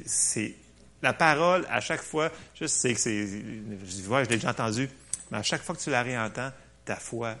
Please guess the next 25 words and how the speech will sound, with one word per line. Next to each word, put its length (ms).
elle 80
se 140
reconstruit. 640
Ta 140
foi, 320
elle 120
grandit, 340
elle 80
monte 220
d'une 180
étape. 340
Tu 120
le 60
sens 380
peut-être 260
pas, 140
tu 120
le 60
sais 180
peut-être 320
pas, 200
mais 160
ta 200
foi 200
continue. 460